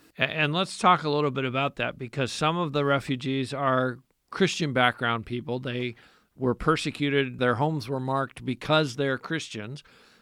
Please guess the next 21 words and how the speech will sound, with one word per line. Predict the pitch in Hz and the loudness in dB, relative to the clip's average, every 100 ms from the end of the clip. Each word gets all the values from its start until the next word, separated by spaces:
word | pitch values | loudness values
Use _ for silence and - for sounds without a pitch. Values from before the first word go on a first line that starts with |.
| _ | _
but | - 156 | 2 2
some | - 196 | 2 0
of | 208 | 0
them | 190 | 0
are | 175 | 0
Muslims | 160 151 170 180 143 113 | 2 2 2 0 -4 -4
as | 123 113 | -6 -2
well | 143 139 101 | 2 2 0
that | 113 120 | -4 -4
have | 113 | -4
been | 110 120 | -4 -4
displaced | 117 135 - 139 131 - | -4 -6 -4 -2 -2 -2
by | 135 123 120 | 0 2 2
isis, | 120 131 117 123 107 | 2 -2 -4 -8 -8
displaced | 139 123 - 147 139 - | -8 -10 -4 -2 -2 -2
by | 131 | -2
some | 123 139 127 | -2 -4 -4
of | |
the | 120 | -4
other | 123 123 | -4 -4
groups. | 123 120 120 | -6 -8 -8